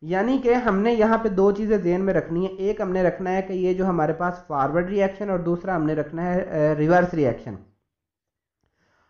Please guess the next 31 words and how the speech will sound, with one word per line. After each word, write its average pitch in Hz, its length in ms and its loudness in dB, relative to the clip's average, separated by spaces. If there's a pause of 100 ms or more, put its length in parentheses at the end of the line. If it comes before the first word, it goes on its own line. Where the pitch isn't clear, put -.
(120)
अब 214 140 -8
जब 214 240 2
इनके 254 280 4
rates, 175 460 6
इनके 220 300 -2
rates 185 420 2
से 247 80 -8
मुराद 196 400 2
ये 185 120 0
है 208 200 2
कि 208 140 -6
जितना 208 560 0
reaction 190 580 0
forward 175 640 2
है 226 320 2
उतना 196 340 -6
ही 214 280 0
reaction 160 580 0
जो 170 100 -4
है 151 240 0
वो 175 280 2
backward 156 720 0
है। 110 200 -6
मतलब 151 460 -6
जितने 202 440 -4
reactants 180 720 -4
मिलकर 180 380 -2
product 185 520 -2
बना 196 300 0
रहे 190 120 4
हैं, 220 320 0